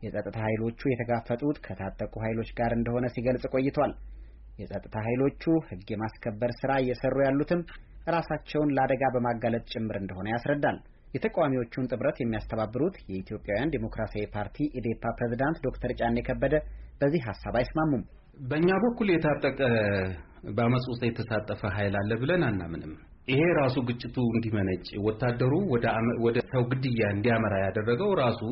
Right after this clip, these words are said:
Speaker 2: የጸጥታ ኃይሉ ነው ባ-፣ ብለን ነው የምናስበው በእኛ በኩል። ምክንያቱም በሰላማዊ መንገድ ልሰብሰብ፣ በሰላማዊ መንገድ ሰላማዊ፣ ሰላማዊ ሰልፍ ወጥቼ ሐሳቤን ልግለጽ፣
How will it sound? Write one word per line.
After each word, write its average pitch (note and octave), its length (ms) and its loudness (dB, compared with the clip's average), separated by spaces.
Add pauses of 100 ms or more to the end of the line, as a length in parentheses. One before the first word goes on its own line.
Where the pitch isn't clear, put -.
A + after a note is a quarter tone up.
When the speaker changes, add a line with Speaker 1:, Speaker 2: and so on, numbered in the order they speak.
(160)
Speaker 2:
የጸጥታ A#2+ 480 -2
ኃይሉ F#2+ 260 -2
ነው F2+ 160 -6
ባ-፣ E2+ 140 -4 (180)
ብለን G2+ 260 0
ነው E2+ 100 -2
የምናስበው E2+ 500 -8
በእኛ - 220 -12 (100)
በኩል። - 300 -12 (280)
ምክንያቱም G#2 520 -2 (360)
በሰላማዊ D3 600 2
መንገድ C3 340 2
ልሰብሰብ፣ G#2 580 -2
በሰላማዊ C#3 560 2
መንገድ C3 320 2
ሰላማዊ፣ B2 380 4 (440)
ሰላማዊ B2+ 420 2
ሰልፍ A#2+ 260 0
ወጥቼ A2+ 280 -2 (140)
ሐሳቤን A#2+ 520 2
ልግለጽ፣ G#2+ 380 2